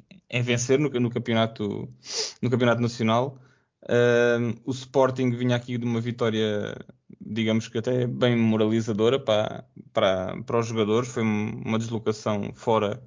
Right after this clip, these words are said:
e uma vitória sem espinhas. E vinham também encontrar aqui um, uma equipa do, do Moreirense que, eh,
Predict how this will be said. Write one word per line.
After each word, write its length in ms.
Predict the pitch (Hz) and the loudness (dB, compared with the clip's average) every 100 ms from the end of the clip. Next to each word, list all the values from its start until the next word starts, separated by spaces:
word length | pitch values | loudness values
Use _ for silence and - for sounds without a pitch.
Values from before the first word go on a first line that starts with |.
| - | -6
e 80 | 107 | 0
uma 160 | 110 | 0
vitória 600 | 110 104 110 104 101 - | 0 -2 0 2 0 -2
sem 220 | 110 113 107 | -6 -4 -4
espinhas. 640 | - 117 117 117 123 - _ _ - _ - | -4 -2 0 -2 -8 -16 _ _ -20 _ -2
E 360 | 117 117 117 | 2 4 4
vinham 320 | 117 117 117 113 | 2 2 2 2
também 260 | 113 113 | 2 2
encontrar 380 | 113 117 120 113 | 0 0 2 2
aqui 460 | 110 120 117 113 - - _ - | 0 -2 -4 -4 -8 -20 _ -10
um, 480 | 107 110 107 104 98 - | -4 0 0 -2 -4 -2
uma 160 | 113 | 0
equipa 340 | 110 113 110 113 | 0 -2 -4 -2
do, 420 | 113 110 104 104 | 0 0 -2 -2
do 120 | 110 | 2
Moreirense 840 | 113 110 110 110 113 117 - - _ _ _ - _ | 4 6 4 4 2 0 -6 -20 _ _ _ -20 _
que, 760 | - 120 113 117 117 117 123 123 | -4 0 2 4 2 0 -2 -8
eh, 520 | - 110 104 101 - | -4 0 0 -2 -6